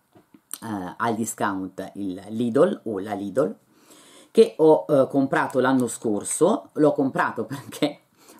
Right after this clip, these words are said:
volevo regalarlo a Mattia, ma Mattia questo non l'ha mai visto neanche in cartolina. Perché? Perché mi è piaciuto subito, è uno, eh, dei profumi che ho più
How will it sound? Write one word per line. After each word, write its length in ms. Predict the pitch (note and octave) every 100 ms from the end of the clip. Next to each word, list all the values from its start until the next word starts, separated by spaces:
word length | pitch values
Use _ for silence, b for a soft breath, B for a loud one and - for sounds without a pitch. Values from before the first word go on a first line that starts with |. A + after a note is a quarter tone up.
| _
volevo 320 | C#3 E3 B2
regalarlo 500 | B2 B2+ D#3 A#2 A2
a 80 | A#2+
Mattia, 640 | E3 F#3+ - G#2 G#2 - B B B B
ma 400 | F#3+ G3+ A2 A#2+ -
Mattia 520 | F3 F3+ - A#2 A#2+
questo 380 | B2 G#2 - B2
non 120 | A#2+
l'ha 120 | G2+
mai 180 | G#2 A2+
visto 260 | F#2+ -
neanche 280 | G#2+ F#2 F#2
in 80 | G#2
cartolina. 640 | G2+ F2+ A#2 F2+ F2+ F2 -
Perché? 560 | G3+ - G2 A#2+ -
Perché 340 | - D3 - A2
mi 120 | B2
è 60 | G#2
piaciuto 400 | A#2 - - A2+
subito, 580 | - B2 A2+ C#3+ - -
è 140 | A#2+
uno, 480 | A#2+ C#3 B2+ A#2+ -
eh, 240 | B2+ A2+
dei 200 | A#2 C3+
profumi 580 | B2+ C3 - D3 D3 A#2+
che 200 | G#2+ B2+
ho 240 | C3+ C3+ _
più 260 | - C#3